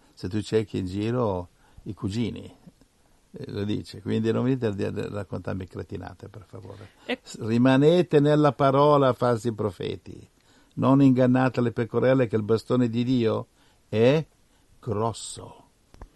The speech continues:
Speaker 1: C'è un grosso bastone che ci aspetta se inganniamo. Dimmi, Angela.
Speaker 2: E quando i bambini sono piccoli?
Speaker 1: Sì, allora sì.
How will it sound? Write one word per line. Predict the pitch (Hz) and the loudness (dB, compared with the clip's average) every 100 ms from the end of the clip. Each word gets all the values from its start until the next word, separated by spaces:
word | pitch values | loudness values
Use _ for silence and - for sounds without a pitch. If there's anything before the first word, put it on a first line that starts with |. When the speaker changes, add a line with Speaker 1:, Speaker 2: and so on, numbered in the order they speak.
| - _ _ | -20 _ _
Speaker 1:
C'è | - | -6
un | 95 | -4
grosso | 95 117 127 - | -2 -2 -2 -4
bastone | 113 117 - 123 113 104 | -4 -4 -4 -4 -2 -2
che | 101 | -6
ci | - 101 | -10 -12
aspetta | - - 98 - - - _ _ _ | -14 -16 -16 -16 -20 -20 _ _ _
se | - 95 | -10 -8
inganniamo. | 92 98 95 95 95 98 | -6 -8 -10 -10 -10 -8
Dimmi, | 107 110 107 | -4 -2 -2
Angela. | 95 92 - 98 _ _ - - | -4 -8 -12 -20 _ _ -20 -12
Speaker 2:
E | 254 | -8
quando | - 262 277 | -4 -2 -2
i | |
bambini | 262 247 277 269 | 0 0 -2 -2
sono | 262 247 | -2 -2
piccoli? | 285 285 302 302 339 _ _ _ _ _ _ - _ _ _ _ _ | -2 -4 -4 -4 -8 _ _ _ _ _ _ -20 _ _ _ _ _
Speaker 1:
Sì, | - - 151 | -6 4 4
allora | - 104 135 | 4 0 0
sì. | 139 87 | -2 -10